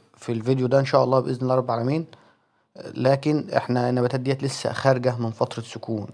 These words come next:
يعني لسه كان الجو بارد في الأيام اللي فاتت، و، آه، النبات ده بيريح في فصل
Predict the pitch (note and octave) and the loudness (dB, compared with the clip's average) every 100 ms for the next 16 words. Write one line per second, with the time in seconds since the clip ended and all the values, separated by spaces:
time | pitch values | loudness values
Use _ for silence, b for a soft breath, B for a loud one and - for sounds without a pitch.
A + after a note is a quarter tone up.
0 | - A2 A2 A2+ A#2 C3 - A2+ A2+ A2+ | -14 -12 -10 -8 -6 -6 -2 -2 0 -4
1 | A2 A#2+ A#2+ A2 G#2+ A#2 A#2 A#2 - b | 0 2 2 0 0 0 -2 -8 -20 b
2 | b _ - G#2+ - A2+ A#2 A2+ - B2 | b _ -6 -4 -2 -2 0 -2 2 2
3 | C3+ C3 - A#2+ B2 B2+ C3 b b b | 2 -6 -10 -4 -2 -2 -4 b b b
4 | b _ - A#2 A2 A2+ - - - - | b _ -14 -10 -8 -8 -8 -8 -10 -2
5 | C3+ C3 C3 A#2+ C3 B2 B2 A#2+ A#2+ A2+ | 4 6 6 6 4 4 4 4 4 2
6 | - A#2 A#2 - - - - | 0 -4 -6 -4 -6 -6 -12